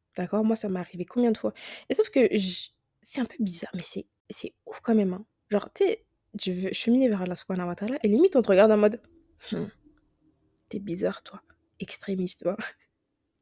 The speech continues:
<laughs> Moi, d'ailleurs, pour vous dire, <laughs> il y a quelqu'un, c'est ouf, il y a quelqu'un, enfin, un proche, euh, à moi, non pas un proche, un proche de la famille, voilà, qui a dit, « Mais, hmm,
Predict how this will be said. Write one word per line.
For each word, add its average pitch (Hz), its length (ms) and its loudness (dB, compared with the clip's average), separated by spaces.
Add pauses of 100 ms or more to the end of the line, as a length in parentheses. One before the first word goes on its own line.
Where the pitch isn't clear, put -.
(180)
<laughs> - 540 -12
Moi, 247 160 10
d'ailleurs, 240 300 12
pour 214 120 -2
vous 196 120 4
dire, 196 260 0
<laughs> - 300 -12
il - 40 -4
y - 20 -4
a - 40 -6
quelqu'un, - 460 -4 (1600)
c'est - 200 -2
ouf, 370 180 2
il - 60 4
y 214 40 10
a - 100 8
quelqu'un, 208 400 4
enfin, 190 220 0 (160)
un 185 60 -2
proche, 196 340 -4
euh, 170 420 -6 (220)
à 185 120 -4
moi, 214 420 0 (400)
non 202 100 -2
pas 320 140 0
un - 40 0
proche, 202 200 -6
un 208 200 6
proche 247 160 8
de 196 80 4
la 180 100 4
famille, 196 220 0
voilà, 220 180 0 (400)
qui - 100 0
a 196 60 6
dit, « 185 220 -2
Mais, 185 420 2 (260)
hmm, 220 480 2